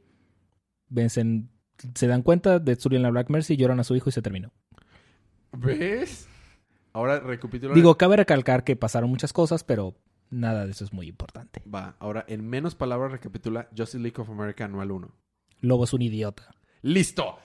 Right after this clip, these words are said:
Speaker 2: ¡Eso es todo! ¡Pum! ¡Bravo! Y esos fueron los libros de esta semana.
Speaker 1: Ah, eso quisiera.
Speaker 2: Ah.
Speaker 1: Justice League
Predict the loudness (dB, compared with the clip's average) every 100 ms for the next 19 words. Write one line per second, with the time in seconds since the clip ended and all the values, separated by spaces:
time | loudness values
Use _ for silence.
0 | _ -6 -4 -6 6 6 8 4 0 -12
1 | _ -4 2 2 2 -2 -4 -8 -12 -14
2 | -20 _ _ -20 -4 0 2 0 -4 -8
3 | -12 _ _ _ _ -4 -2 4 6 6
4 | 6 6 4 2 0 -2 -2 -2 -6 -12
5 | -14 -14 -8 -6 -6 -10 -14 -18 _ _
6 | -2 -2 -4 -8 -12 -12 -10 -10 -10 -14
7 | -14 -20 _ _ 0 2 2 0 2 0
8 | -2